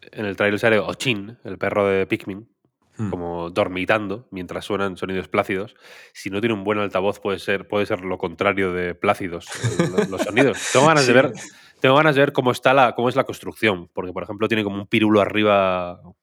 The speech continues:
Speaker 1: una bola con led, con luz led que cambia de colores y tal,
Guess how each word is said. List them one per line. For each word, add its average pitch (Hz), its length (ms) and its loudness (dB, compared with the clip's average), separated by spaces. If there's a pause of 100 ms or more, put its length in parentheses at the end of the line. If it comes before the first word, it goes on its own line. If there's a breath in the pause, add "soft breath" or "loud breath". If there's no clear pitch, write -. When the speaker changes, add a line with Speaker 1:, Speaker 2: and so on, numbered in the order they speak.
(100)
Speaker 1:
una 101 420 -4
bola 98 500 4 (600 soft breath)
con 98 280 -2
led, 107 160 4 (460)
con 87 180 -6
luz 98 220 -8 (120)
led 98 240 -2 (160)
que 90 80 -10
cambia 95 240 -4
de 92 80 -4
colores 98 340 0
y 87 60 -12
tal, 98 240 -4